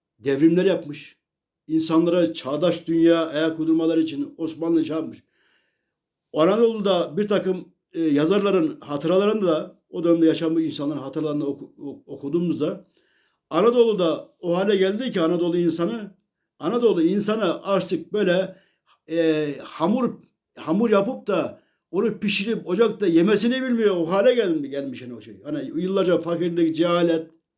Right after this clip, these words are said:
çökmüş Anadolu insanı üzerine. İşte bunu uyandıran Mustafa Kemal olmuştur. Şeyhler, şıhlar, din yobazları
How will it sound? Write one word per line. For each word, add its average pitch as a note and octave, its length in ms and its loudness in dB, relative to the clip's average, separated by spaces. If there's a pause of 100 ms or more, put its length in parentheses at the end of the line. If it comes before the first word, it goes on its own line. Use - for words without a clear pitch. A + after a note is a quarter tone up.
(580)
çökmüş G3+ 640 -4
Anadolu D3+ 360 0
insanı A#2+ 260 -6
üzerine. G#2 280 -14
İşte D#3+ 380 -8
bunu G#3 140 -4
uyandıran F#3+ 640 0 (1500)
Mustafa C#3+ 400 -2
Kemal C#3 260 2
olmuştur. - 440 -2 (1160)
Şeyhler, G3+ 580 0
şıhlar, G3+ 640 -4 (720)
din A3 160 0
yobazları G3 920 0